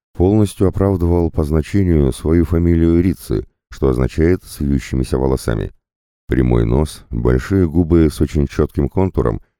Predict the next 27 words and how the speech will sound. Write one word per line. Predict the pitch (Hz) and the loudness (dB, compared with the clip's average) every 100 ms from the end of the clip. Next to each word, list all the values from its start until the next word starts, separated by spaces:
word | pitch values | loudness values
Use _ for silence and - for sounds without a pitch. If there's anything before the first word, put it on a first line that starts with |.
| - | -6
говорили | 62 71 87 95 90 - | 0 2 4 4 2 0
о | 76 | -4
характере | - 67 69 - 65 67 | -2 0 -2 -2 0 0
охотника. | - - 57 - - - _ _ _ _ _ _ _ _ - | 0 -4 -4 -8 -10 -12 _ _ _ _ _ _ _ _ -6
Лина | 76 92 104 104 | 0 4 4 2
успела | 95 - 92 90 | 2 2 2 2
к | 90 | 0
этому | 90 87 82 | 0 2 4
времени | 87 82 80 | 4 4 2
набросить | 78 71 76 76 67 | 2 2 0 -2 -6
халат | - 73 69 | -2 0 0
на | 71 | -2
голое | 67 67 65 64 | 0 2 2 0
тело | - 87 53 - _ _ _ _ | -2 -2 -2 -4 _ _ _ _
и | 92 | -4
сидела | 82 95 101 110 98 | -2 0 2 2 2
в | 82 | 2
уютном | 92 95 85 80 | 0 2 0 2
большом | 80 - 78 | 0 0 -2
кресле, | - 90 - 95 95 | 0 -2 0 0 0
поджав | 80 65 60 67 | 0 -2 0 -2
под | - - | -2 -6
себя | - 65 | -4 -2
ноги. | 60 55 50 - _ _ _ _ _ _ _ - | -2 -4 -6 -10 _ _ _ _ _ _ _ -4
Она | 65 65 | 0 0
поправляла | - - 64 64 62 60 | 0 -2 0 0 0 0
макияж, | 62 - 67 85 82 | -2 0 0 0 -2